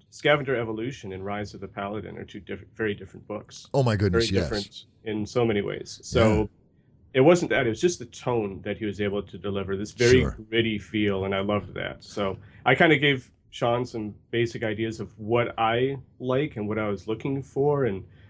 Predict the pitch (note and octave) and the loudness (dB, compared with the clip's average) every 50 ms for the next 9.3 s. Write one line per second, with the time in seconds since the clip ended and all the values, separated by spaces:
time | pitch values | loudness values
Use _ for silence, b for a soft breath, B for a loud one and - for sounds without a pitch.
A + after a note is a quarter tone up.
0 | b b b - B2+ C3 C3 C3+ C3+ C3 - B2+ B2 A#2+ - A#2 A2+ - A2+ G#2+ | b b b 4 6 6 8 8 6 4 4 0 -2 0 -2 -4 -2 -2 -4 -2
1 | G#2+ A2+ B2+ - - - C3 - _ - - _ - - - - E2+ D#2 D2 - | -2 -4 -4 -6 -8 -10 -14 -20 _ -20 -20 _ -20 -16 -6 -2 0 0 0 0
2 | E2 D2 C#2 - - D#2 C2+ B1 - - G#2 G#2+ A2+ A#2+ A#2+ A#2+ A#2 A2+ A#2 A#2 | -2 -2 0 -2 -2 -2 -4 -4 0 4 6 6 6 8 8 8 6 6 4 2
3 | A#2+ A#2 A2+ G#2+ A2+ D3 D3 D3 C#3 A#2+ - F2 A#2 A#2+ A2+ A#2 A2 G#2 - - | 2 2 4 6 6 6 6 6 4 2 2 4 4 4 4 4 2 2 0 0
4 | - - - A2 A2 D#2 - A#2 F#2+ A2+ A2 G#2 A2+ G#2+ - - G#2 G2 F#2+ F2+ | -2 0 2 0 0 2 2 4 6 6 6 6 6 4 2 2 2 4 4 2
5 | E2 D2 F#2 - - A2+ A2 G#2+ G#2 G#2 G2 F2+ - B B B B B B B | 2 0 -2 -2 2 4 4 6 6 4 2 2 0 B B B B B B B
6 | G#2 A2 A2 G#2+ G#2 G#2+ G#2 G2+ G2+ - A2+ A#2 A#2+ A2 - A2 G2 - - A#2 | 2 4 4 4 4 2 2 2 2 2 4 4 4 4 2 0 0 2 4 4
7 | A#2 A2+ G#2 - - A2+ G2 - - - - A2 G#2+ F#2+ F2+ F2+ F2+ E2+ G#2 C#3 | 4 4 4 6 6 6 4 4 -2 -2 2 4 4 4 4 2 2 4 6 6
8 | B2 G2+ - - - F#2+ F#2+ G#2+ G2+ F#2 - - - - G#2+ F#2 - - - A2 | 6 6 4 0 0 2 2 2 2 2 2 0 0 2 0 0 0 2 2 2
9 | G2 F2 D#2 C#2 C2 A#1+ | 4 4 2 -2 -4 -8